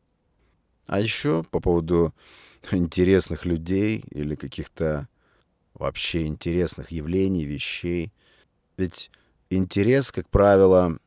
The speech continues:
это нечто кратковременно, скорее всего, вспыхнувшее в нас. Если мы встречаем интересного человека – или просто сталкиваемся где-то с чем-то интересным, то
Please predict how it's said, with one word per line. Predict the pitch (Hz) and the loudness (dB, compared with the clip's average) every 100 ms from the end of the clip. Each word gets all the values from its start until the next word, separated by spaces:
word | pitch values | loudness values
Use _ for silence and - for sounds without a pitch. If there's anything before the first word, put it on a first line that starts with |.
| _ _ _ _ _ - | _ _ _ _ _ -12
это | 95 104 | -4 0
нечто | 107 107 - - 107 101 101 87 - _ _ _ _ _ - | 0 0 -2 0 6 6 6 4 -6 _ _ _ _ _ -4
кратковременно, | 104 92 107 104 135 143 107 85 | -2 0 0 0 2 2 2 0
скорее | - 82 92 | -2 -2 0
всего, | - 85 78 | -2 -4 -4
вспыхнувшее | - - 107 85 76 - 69 69 | -4 -4 -4 -4 -6 -8 -8 -8
в | 71 | -8
нас. | 57 - - _ _ _ _ _ _ | -12 -14 -20 _ _ _ _ _ _
Если | - - | -6 -2
мы | 90 | -2
встречаем | - 87 - 101 90 82 | -2 -6 -4 -4 -2 -4
интересного | 78 - 82 80 - 67 | -6 -4 -4 -4 -6 -10
человека – | 67 65 71 82 90 - 73 104 _ _ _ _ _ _ | -10 -6 -4 -2 -4 -4 -8 -8 _ _ _ _ _ _
или | 78 78 | -8 -8
просто | - 101 - | -4 -4 -4
сталкиваемся | 73 - 90 - 82 76 - 69 | -10 -4 -4 -4 -6 -6 -8 -12
где-то | 73 78 - 76 | -8 -10 -6 -8
с | 69 | -8
чем-то | - - 80 76 82 | -8 -8 -6 -6 -6
интересным, | 80 101 117 123 - 82 73 _ | -6 -4 -2 -2 -4 -8 -8 _
то | - 101 104 95 | -6 0 2 2